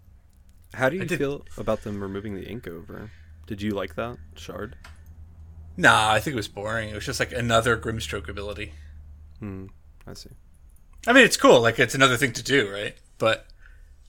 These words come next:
Speaker 2: I think making Inkswell even better is, is cooler. Because it, I don't know, I think Ink-, Inkswell is, like, my favorite one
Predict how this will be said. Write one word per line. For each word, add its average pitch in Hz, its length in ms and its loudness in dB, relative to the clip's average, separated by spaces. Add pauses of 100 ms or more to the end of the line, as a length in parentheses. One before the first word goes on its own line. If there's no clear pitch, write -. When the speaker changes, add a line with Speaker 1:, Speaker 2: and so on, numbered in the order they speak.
(120)
Speaker 2:
I 127 120 4
think 127 500 0
making 127 280 -4
Inkswell 123 460 -2
even 110 220 -8
better 104 460 -4 (2000)
is, 104 460 -6 (300)
is 104 160 -10
cooler. 87 640 -12
Because 147 300 6
it, 127 240 2 (1400)
I 147 100 8
don't 143 80 10
know, 135 60 10
I 160 100 12
think 185 180 2
Ink-, 151 160 -2
Inkswell 165 360 2
is, 117 80 -2
like, 120 120 -8
my 110 80 -4
favorite 110 520 -4
one 95 320 -12